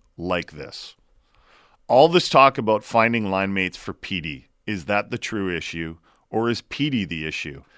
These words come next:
It's not like he's out there controlling play or doing anything that screams that the only thing standing in his way is his line mates. He fumbles the puck,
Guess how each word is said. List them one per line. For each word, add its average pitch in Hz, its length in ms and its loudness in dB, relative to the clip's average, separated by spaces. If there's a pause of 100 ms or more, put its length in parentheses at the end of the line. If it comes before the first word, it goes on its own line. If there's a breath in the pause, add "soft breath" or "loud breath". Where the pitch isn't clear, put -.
(260 soft breath)
It's 101 240 -8
not 113 160 2
like 151 240 2
he's 160 200 -6
out 156 180 2
there 139 120 0
controlling 131 580 -2
play 104 460 2
or 92 180 -6
doing 101 360 -4
anything 143 500 -2
that 123 160 -2
screams 117 460 -4
that 95 160 -4
the 92 120 -4
only 120 240 -2
thing 123 240 -6
standing 117 500 -2
in 113 140 -2
his 107 240 -4
way 104 260 0
is 90 200 -4
his 101 160 -6
line 101 300 0
mates. 71 360 -10 (380 loud breath)
He 92 100 -10
fumbles 110 520 -2
the 143 100 -4
puck, 123 420 4